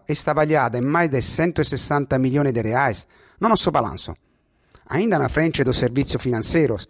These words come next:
a tim, juntamente com outros operadores, fechou uma parceria com o Banco Central para desenvolver soluções de pagamento baseadas no PIX.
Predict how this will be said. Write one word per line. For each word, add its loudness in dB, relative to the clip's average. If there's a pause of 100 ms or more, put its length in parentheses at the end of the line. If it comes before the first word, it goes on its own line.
(280)
a 2
tim, 0 (320)
juntamente 2
com -4
outros 0
operadores, 0 (320)
fechou 0
uma 0
parceria 0
com -4
o 0
Banco 0
Central -2
para -2
desenvolver 0 (260)
soluções 0
de -2
pagamento -2
baseadas -2
no -2
PIX. -12